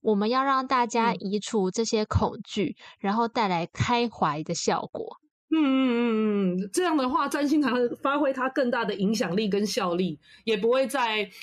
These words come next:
Speaker 2: 人们脑袋中有不好的，呃，刻板印象。
Speaker 1: 没错，谣言破解系列爱情篇的第一名就是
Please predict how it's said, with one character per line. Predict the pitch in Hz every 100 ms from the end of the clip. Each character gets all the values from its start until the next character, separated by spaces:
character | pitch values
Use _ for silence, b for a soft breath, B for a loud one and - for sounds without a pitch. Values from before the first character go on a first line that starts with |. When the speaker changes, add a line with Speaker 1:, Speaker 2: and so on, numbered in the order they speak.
| B
Speaker 2:
人 | - 233
们 | 233 240 226 226
脑 | 226 196 190
袋 | 190 240
中 | 196 220 208 226 _
有 | 214 220
不 | 190 330
好 | 262 185 175
的， | 190
呃， | 185 180 190
刻 | - 370 196
板 | 185 160
印 | 220 190
象。 | 180 190 151 - _ _ _ _ _ _ _
Speaker 1:
没 | 214 214
错， | - 294 240 180 - b b b _
谣 | 214 240
言 | 302 269
破 | - 311
解 | 254 165
系 | - 233
列 | 220 202
爱 | - 262 220
情 | - 180 180
篇 | - 226 220 226 - _ _
的 | 180 160 156
第 | - 233
一 | 285
名 | 285 202 185 196
就 | 202 208
是 | 196 208 175